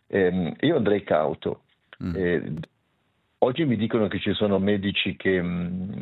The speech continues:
Speaker 1: chiedono aiuto per le diagnosi alle intelligenti-, all'intelligenza artificiale.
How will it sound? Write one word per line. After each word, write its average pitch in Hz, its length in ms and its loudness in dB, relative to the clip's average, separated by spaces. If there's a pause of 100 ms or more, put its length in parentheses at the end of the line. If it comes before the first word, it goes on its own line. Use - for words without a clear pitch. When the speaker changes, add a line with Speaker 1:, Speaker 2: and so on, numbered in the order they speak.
(280)
Speaker 1:
chiedono 92 420 0
aiuto 92 540 -2
per 87 160 -2
le 85 120 -2
diagnosi 85 560 0
alle 85 120 -2
intelligenti-, 87 880 -6
all'intelligenza 101 720 0
artificiale. 82 680 -2